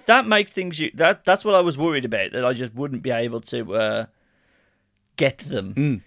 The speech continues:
Speaker 1: due to my beliefs on dodgy sticks.
Speaker 2: Yes.
Speaker 1: Um,
Speaker 2: No, Toei, Toei are s-, finally coming into the real world, and everything bar the current series, which is Kamen Rider Gotchard, and the previous series, Kamen Rider Geats. Um, <laughs>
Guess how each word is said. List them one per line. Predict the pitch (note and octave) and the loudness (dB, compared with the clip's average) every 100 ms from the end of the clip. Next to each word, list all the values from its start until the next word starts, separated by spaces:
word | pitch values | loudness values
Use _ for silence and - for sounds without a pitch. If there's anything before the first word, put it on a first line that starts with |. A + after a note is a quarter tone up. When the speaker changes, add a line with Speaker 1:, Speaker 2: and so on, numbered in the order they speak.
| _ | _
Speaker 1:
due | - A#2 | -4 -4
to | B2+ | 2
my | A#2+ | 0
beliefs | A2+ A2 A2 | 2 -4 -4
on | A#2+ | -6
dodgy | G#2+ A#2+ A2 | -4 -6 -8
sticks. | - G#2+ - - - | -14 -14 -16 -20 -14
Speaker 2:
Yes. | A#2 G#2+ | -6 -2
Speaker 1:
Um, | A#2 A#2 A#2 | 2 6 6
Speaker 2:
No, | C#3 B2+ | 6 4
Toei, | F3 D#3 D3+ D#3 | 4 6 6 4
Toei | - E3+ G3+ D#3+ | 2 4 6 6
are | C#3+ C3+ | 4 2
s-, | - - - - | -4 -8 -6 0
finally | D#3+ E3+ D#3+ | 2 2 0
coming | D#3 C#3+ C#3+ | 0 0 0
into | C#3 | -2
the | C#3+ | -2
real | C3+ C3+ | 0 2
world, | C3 B2 G#2+ | 2 2 0
and | A2+ - | -4 -4
everything | C#3+ D3 C#3 C#3+ | -2 -2 -2 -2
bar | B2+ B2+ A#2+ A#2 A#2 _ _ _ _ _ _ | 0 0 2 0 -2 _ _ _ _ _ _
the | A2 B2+ A#2+ A2 | -4 0 0 -2
current | - D#3 D#3+ D#3 | 0 2 2 -2
series, | - C#3 A#2+ B2 A2 | -2 0 0 0 -2
which | A#2 - - | -6 -8 -14
is | C3 A#2 G#2+ G#2+ G2+ - | -8 -6 -4 -6 -8 -14
Kamen | - B2 A#2 | -6 -4 -2
Rider | G#2+ G2+ | -4 -4
Gotchard, | A2+ A2+ - A2 G2+ A2 | -6 -8 -6 -6 -6 -6
and | A2 | -10
the | |
previous | G#2+ C3 A#2+ A2+ A2 | -10 -6 -6 -6 -8
series, | A#2+ A2 G#2 - | -8 -8 -8 -10
Kamen | A#2+ A2 | -10 -8
Rider | G#2+ G2+ | -6 -8
Geats. | G2+ A2 G#2+ - - - _ _ _ - - | -12 -14 -14 -12 -14 -14 _ _ _ -14 -4
Um, | A#2 A#2 A2+ - - - _ _ _ - _ | -2 0 -2 -6 -14 -20 _ _ _ -20 _
<laughs> | - | -20